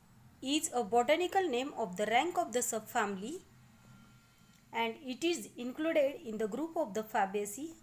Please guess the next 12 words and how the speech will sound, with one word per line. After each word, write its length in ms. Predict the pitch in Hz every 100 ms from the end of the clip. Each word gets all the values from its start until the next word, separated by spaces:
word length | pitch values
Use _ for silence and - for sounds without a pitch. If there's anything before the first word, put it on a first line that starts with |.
| -
or 220 | 202 269 359 - - -
Leguminaceae. 680 | 196 190 208 208 180 180 196 - - - - - - - - - - - - -
Now 400 | 294 285 233 311 - - - - - -
we 100 | 277
have 200 | 285 277
started 480 | - 294 294 381 -
to 260 | 381 440 427 - - - -
see 240 | - 359
the 140 | 453 453
classification 840 | 311 254 277 311 311 294 294 302 - - - - -
of 260 | 247 214
this 300 | 220 311 -